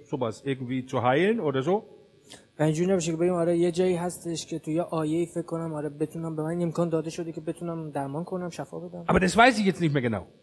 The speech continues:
Speaker 2: اما نمی‌دونم دقیقاً کجا.
Speaker 1: So ähnlich war's.
Speaker 2: همچین چیزی تقریباً.
Speaker 1: Dann bist du nicht fest im Wort.
Speaker 2: و تو محکم نیستی تو کلام.
Speaker 1: Es steht geschrieben.
Speaker 2: محکم نوشته شده، ولی خب نمی‌دونی.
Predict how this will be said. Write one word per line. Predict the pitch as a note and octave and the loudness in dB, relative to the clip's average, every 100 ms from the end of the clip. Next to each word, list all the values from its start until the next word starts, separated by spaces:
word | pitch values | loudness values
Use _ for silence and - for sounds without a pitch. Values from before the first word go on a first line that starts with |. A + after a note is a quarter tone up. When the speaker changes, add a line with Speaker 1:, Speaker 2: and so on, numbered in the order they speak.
| - | -2
Speaker 2:
اما | D#3 | 2
نمی‌دونم | F3 F#3+ D#3 D3 | 6 6 4 2
دقیقاً | C#3+ C3+ | 0 0
کجا. | C3 C#3 B2 - _ - | -2 -4 -6 -12 _ 2
Speaker 1:
So | G#3+ | 6
ähnlich | G#3 C#4 D4 G#3+ C#3 A2+ | 8 8 8 6 4 -4
war's. | F2+ - - - | -12 -18 -14 0
Speaker 2:
همچین | F3 E3+ F3+ | 0 2 -2
چیزی | D#3+ F3 D#3 | -4 -4 -2
تقریباً. | D3 B2+ B2+ B2+ _ _ _ _ | -2 -2 -8 -14 _ _ _ _
Speaker 1:
Dann | D#3+ F3 | 2 6
bist | F#3 F#3 A3 | 6 6 4
du | |
nicht | G#3+ A3 | 4 4
fest | - D3 - | 4 2 4
im | G3+ | 4
Wort. | G#3 F3+ - - - - | 8 6 4 -16 -20 -6
Speaker 2:
و | D3 - | -6 -2
تو | |
محکم | E3 E3 D3+ F3 G3 | 2 2 2 2 2
نیستی | A3+ G3+ | 0 -4
تو | D#3 | -8
کلام. | D3 B2 - _ _ _ _ _ _ _ _ _ | -8 -10 -14 _ _ _ _ _ _ _ _ _
Speaker 1:
Es | E3+ D#3 | 0 2
steht | - E3+ E3+ | 4 4 4
geschrieben. | E3 F3+ C3 F2 - _ _ _ _ _ _ _ - D#3 D#3 | -2 -2 -4 -8 -20 _ _ _ _ _ _ _ -18 -8 -2
Speaker 2:
محکم | D3+ - G3+ | 0 0 0
نوشته | A3+ - E3+ | 0 -2 -8
شده، | C#3 C3 | -8 -8
ولی | C3+ | -10
خب | D3 | -6
نمی‌دونی. | D#3+ C3+ B2 | -6 -6 -14